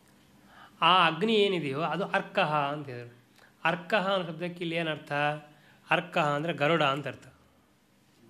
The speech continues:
ನೋಡ್ರಿ, ಆ ಶ್ರೀಮದ್ ಆಚಾರ್ಯ ಹೇಳಿದ್ದಾರೆ, ಅರ್ಕಃ ಎಂಬ ಶಬ್ದ, ಶಬ್ದಕ್ಕೆ ಗರುಡ ಅಂತ ಅರ್ಥ. ವೇಗದಿಂದ ಹೋಗತಕ್ಕಂಥವನು ಗರುಡ.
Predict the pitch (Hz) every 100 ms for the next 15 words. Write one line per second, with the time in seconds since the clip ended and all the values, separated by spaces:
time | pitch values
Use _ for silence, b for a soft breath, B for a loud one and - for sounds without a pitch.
0 | _ - 143 123 113 - _ _ _ _
1 | _ b b b b b - 143 139 160
2 | 160 151 151 143 135 127 113 - - -
3 | - - - 139 - - 147 151 147 131
4 | 131 143 165 - - - 156 135 147 185
5 | 147 151 156 147 139 139 139 160 170 165
6 | 160 156 147 151 147 135 143 135 143 196
7 | 180 160